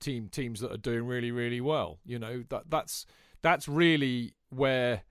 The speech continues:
the tests are gonna come, and, and we need to see him passing a few of those tests, I think, and not, not rolling over like we did against City earlier in the season.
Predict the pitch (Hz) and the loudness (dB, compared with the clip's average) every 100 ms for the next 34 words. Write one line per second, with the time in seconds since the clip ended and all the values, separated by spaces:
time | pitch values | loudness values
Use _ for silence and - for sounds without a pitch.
0 | _ _ _ _ - 127 - 151 - - | _ _ _ _ -12 -6 0 0 0 -6
1 | 120 120 110 - 135 101 113 - 127 123 | -4 -4 -4 -2 -2 -2 -6 -8 -8 -8
2 | - 123 127 123 131 123 110 - 139 123 | -8 -6 -6 -4 -4 -6 -6 -4 -2 -2
3 | 113 143 139 127 127 113 135 135 120 110 | -2 2 2 0 -4 -8 -4 -2 0 -2
4 | 92 - 131 - - 95 - 107 110 117 | -4 -6 -6 -6 -10 -10 -12 -14 -12 -10
5 | 120 - 131 120 - 135 131 117 117 117 | -10 -10 -10 -10 -10 -4 -2 -2 -2 -2
6 | 110 113 113 113 110 113 110 110 - 120 | -2 -2 -4 -4 -6 -6 -6 -6 -6 -6
7 | - 113 117 113 117 107 - 131 120 - | -4 -2 -2 -2 -4 -4 -4 -2 -2 -6